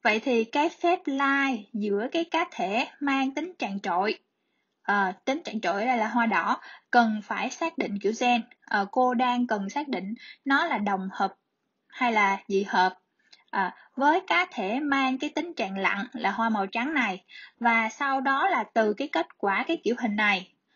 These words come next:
cô xác định được đâu là kiểu gen đồng hợp, đâu là kiểu gen dị hợp thì cái phép lai này được gọi là phép lai phân tích.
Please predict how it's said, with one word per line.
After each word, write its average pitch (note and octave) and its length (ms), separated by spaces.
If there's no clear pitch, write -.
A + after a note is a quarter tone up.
cô C#4+ 220
xác D#4+ 260
định G#3 260
được F#3 320
đâu B3+ 320
là G3+ 300
kiểu G3+ 220
gen B3+ 160
đồng G3+ 200
hợp, F#3+ 300
đâu C4 300
là G3+ 400
kiểu G#3 200
gen A#3+ 180
dị G3 100
hợp F3 360
thì G3 440
cái C#4 100
phép E4 200
lai G#3+ 240
này G#3 220
được F3 300
gọi F3 260
là F#3 160
phép C4+ 260
lai A#3 220
phân A3+ 160
tích. D4+ 140